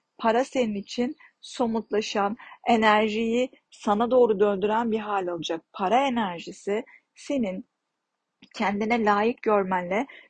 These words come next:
ve bunu doğru şekilde yönetmenle alakalıdır. Yani önce bütçeni, hayatını, akışını ayarlayacaksın. Ondan sonra parayla ilgili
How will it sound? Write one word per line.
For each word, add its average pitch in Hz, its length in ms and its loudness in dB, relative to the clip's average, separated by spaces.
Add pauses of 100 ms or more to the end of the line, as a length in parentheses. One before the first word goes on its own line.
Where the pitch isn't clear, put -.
ve 247 120 4
bunu 247 220 2
doğru 247 200 4
şekilde 220 420 -2
yönetmenle 202 640 -2
alakalıdır. 180 720 -4 (380)
Yani 220 640 4 (400)
önce 269 540 2 (340)
bütçeni, 262 680 -4 (480)
hayatını, 226 840 0 (360)
akışını 262 680 -6
ayarlayacaksın. 320 920 2 (280)
Ondan 494 320 4
sonra 254 340 -2
parayla 226 380 0
ilgili 208 420 2